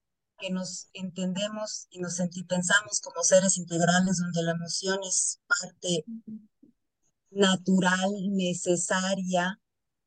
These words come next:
Speaker 1: entonces seríamos sociedades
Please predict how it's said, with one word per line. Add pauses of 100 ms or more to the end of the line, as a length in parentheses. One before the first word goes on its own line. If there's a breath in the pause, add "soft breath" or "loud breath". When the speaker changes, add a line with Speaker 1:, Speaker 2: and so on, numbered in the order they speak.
(1400)
Speaker 1:
entonces
seríamos
sociedades